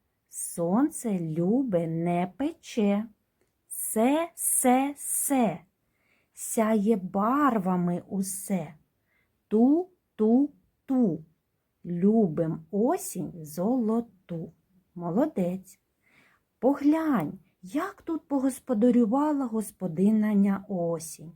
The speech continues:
Пам'ятаєш, якими зеленими були парки влітку, ліс, ліс? А що ж зараз осінь зробила з листочками? Так, вона їх зафарбувала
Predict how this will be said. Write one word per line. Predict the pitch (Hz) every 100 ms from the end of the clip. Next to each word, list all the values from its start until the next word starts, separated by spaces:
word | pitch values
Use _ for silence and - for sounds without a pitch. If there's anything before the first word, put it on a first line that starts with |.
| _ _ _ _
Пам'ятаєш, | - 196 185 175 185 170 175 269 466 -
якими | 277 277 277 262 247
зеленими | 214 226 226 233 349 370 339 311 302 294 - -
були | 180 196 202 240
парки | - - 170 196 214 214 - 208
влітку, | 185 190 208 208 202 - 180 185 - _ _ _ _ _ _
ліс, | 175 190 196 - -
ліс? | 185 180 208 226 226 - - _ _ _ _
А | 185 190
що | - 349
ж | 370
зараз | - 311 285 240 175 170 - -
осінь | 240 320 - 208
зробила | - 175 160 175 233 226 214
з | 165
листочками? | 160 190 - - 156 156 156 - 175 170 190 - _ _ _ _ _
Так, | 247 233 165 -
вона | 165 160 185 277
їх | 320 262 -
зафарбувала | 202 185 - 160 156 165 160 160 185 226 220 202